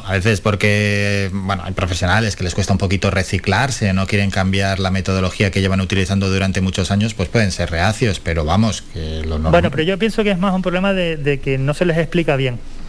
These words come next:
Speaker 2: ¿no?
Speaker 1: Ah, ¿sí?
Speaker 2: Eh, sí, yo creo que es un problema de que no se les explica bien. Si tú, eh, se lo explicas el concepto de que es un complemento, que al final es una herramienta, que no es un sustituto de nada, sino un, una herramienta, yo creo que lo entienden mejor.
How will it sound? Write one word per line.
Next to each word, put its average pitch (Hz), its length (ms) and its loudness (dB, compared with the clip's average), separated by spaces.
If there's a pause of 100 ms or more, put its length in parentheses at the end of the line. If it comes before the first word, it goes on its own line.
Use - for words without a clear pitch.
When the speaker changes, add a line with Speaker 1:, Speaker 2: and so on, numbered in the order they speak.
Speaker 2:
¿no? 180 120 0
Speaker 1:
Ah, 139 100 6
¿sí? 156 180 2
Speaker 2:
Eh, 139 300 -4 (400)
sí, 151 200 4
yo 160 100 2
creo 202 120 -2
que 190 60 2
es 180 80 2
un 185 60 0
problema 175 240 0
de 170 60 2
que 165 60 2
no 165 80 -2
se 175 120 -2
les 156 80 2
explica 147 260 2
bien. 143 160 0
Si 143 120 -2
tú, 185 400 2 (480)
eh, 151 440 4
se 160 80 2
lo 151 80 2
explicas 170 380 0
el 170 100 -2
concepto 160 420 0
de 139 60 2
que 156 100 0
es 156 60 2
un 185 120 0
complemento, 175 580 0
que 160 40 0
al 143 60 -2
final 196 200 2
es 160 120 -2
una 190 200 2
herramienta, 151 640 0
que 143 80 0
no 147 100 0
es 175 40 0
un 165 80 -2
sustituto 170 520 0
de 147 120 0
nada, 185 240 0
sino 147 220 -2
un, 170 180 -4
una 175 180 4
herramienta, 170 580 0 (340)
yo 165 80 4
creo 180 160 2
que 185 80 0
lo 170 80 0
entienden 151 300 0
mejor. 123 220 -2